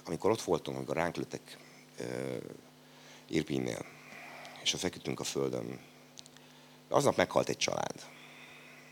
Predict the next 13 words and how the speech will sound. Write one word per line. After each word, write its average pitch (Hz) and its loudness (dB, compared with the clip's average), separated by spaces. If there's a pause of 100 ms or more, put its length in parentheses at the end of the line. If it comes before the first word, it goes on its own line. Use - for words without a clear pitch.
(140)
Apu, 104 0
anyu, 67 4
kisgyerek. 57 0 (1300)
Nem 147 10
volt 82 10
szerencséjük, 67 8
mert 67 8
ők, - 2
ugye 73 6
mi 78 12
ott - 2
egy 76 0
ilyen 69 8